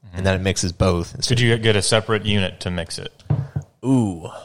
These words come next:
Speaker 2: That's kinda what I was thinking.
Speaker 1: Oh, I hear
Speaker 2: And
Speaker 1: what
Speaker 2: then
Speaker 1: you're
Speaker 2: have,
Speaker 1: saying
Speaker 2: like,
Speaker 1: now.
Speaker 2: an output, and then your input go to the
Speaker 1: You probably could, yeah.
Speaker 2: or to the computer.
Speaker 1: But
Speaker 2: Okay.
Speaker 1: I, I can't think off the top of my head of s-, such a unit 'cause I'm not familiar with all the console tech and stuff like that.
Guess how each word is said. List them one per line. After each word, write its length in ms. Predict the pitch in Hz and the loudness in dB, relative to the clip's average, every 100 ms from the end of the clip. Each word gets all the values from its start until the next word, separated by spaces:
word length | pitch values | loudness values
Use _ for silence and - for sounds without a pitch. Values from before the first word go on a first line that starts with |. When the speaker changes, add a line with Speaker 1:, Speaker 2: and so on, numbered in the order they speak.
| - | -6
Speaker 2:
That's 140 | 101 | -4
kinda 160 | - 92 | -2 -2
what 80 | 87 | -2
I 40 | |
was 100 | 80 | -6
thinking. 240 | - 82 76 | -8 -8 0
Speaker 1:
Oh, 200 | 123 143 | 2 4
I 120 | 113 | 4
hear 160 | 104 113 | 2 2
Speaker 2:
And 80 | 101 | 4
Speaker 1:
what 0 | |
Speaker 2:
then 80 | 98 | 4
Speaker 1:
you're 60 | |
Speaker 2:
have, 80 | 95 95 | 4 2
Speaker 1:
saying 0 | |
Speaker 2:
like, 180 | 90 87 | -2 -2
Speaker 1:
now. 80 | 87 | 0
Speaker 2:
an 100 | 95 | 0
output, 300 | 92 - 95 | 0 -2 -4
and 220 | 90 87 | -4 -4
then 120 | 87 | -4
your 140 | 87 90 | -4 -6
input 460 | 87 - - - | -8 -8 -12 -10
go 140 | 87 85 | -10 -10
to 140 | - | -10
the 200 | 82 80 | -10 -4
Speaker 1:
You 100 | 104 | 2
probably 320 | 139 139 120 | 4 4 4
could, 440 | - 135 143 113 - | 4 6 6 4 2
yeah. 280 | 117 135 107 - | 4 4 0 -10
Speaker 2:
or 100 | 87 | -16
to 60 | 82 | -14
the 100 | 80 | -14
computer. 400 | - - 82 - | -14 -12 -14 -8
Speaker 1:
But 100 | 104 | 0
Speaker 2:
Okay. 80 | 107 | 4
Speaker 1:
I, 280 | 110 - 107 | 4 4 0
I 40 | |
can't 300 | 107 - 113 - | 0 0 -2 0
think 340 | 117 110 - | -2 -2 2
off 240 | 98 101 | 4 4
the 80 | 113 | 0
top 240 | - 98 98 | 0 0 2
of 60 | |
my 140 | 98 90 | -4 0
head 260 | 101 98 | 2 2
of 100 | 92 | 0
s-, 100 | - - - | -4 -4 0
such 320 | - 98 - | 4 2 0
a 40 | |
unit 440 | 92 92 87 90 - - - _ - | -4 -4 -4 -6 -10 -20 -20 _ -4
'cause 140 | 107 | 2
I'm 140 | 101 101 | 2 2
not 160 | 92 | -2
familiar 320 | 107 95 95 | 0 2 2
with 120 | 90 92 | 2 2
all 120 | 87 | 0
the 80 | 87 | 0
console 440 | 95 90 - 85 | -2 -2 -2 -4
tech 340 | - 85 90 92 | -4 -4 -6 -6
and 100 | 95 | -4
stuff 260 | - - | -4 -6
like 180 | - - | -8 -8
that. 280 | 50 50 | -8 -10